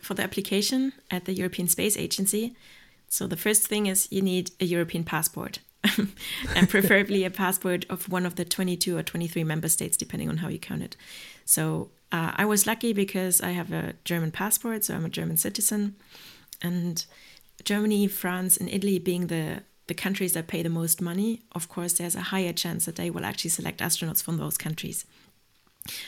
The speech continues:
So that's, that's already good for, for people of those countries. What you also need is a, a master's degree and a couple of years of, uh, work experience.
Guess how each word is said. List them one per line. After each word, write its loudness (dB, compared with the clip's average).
So -2
that's, 2
that's -2
already 2
good 4
for, 0
for 0
people 2
of 0
those 4
countries. 0
What 2
you 4
also 4
need 4
is 6
a, -2
a 0
master's 2
degree 0
and 0
a -4
couple -4
of -4
years 0
of, -4
uh, -8
work 0
experience. 0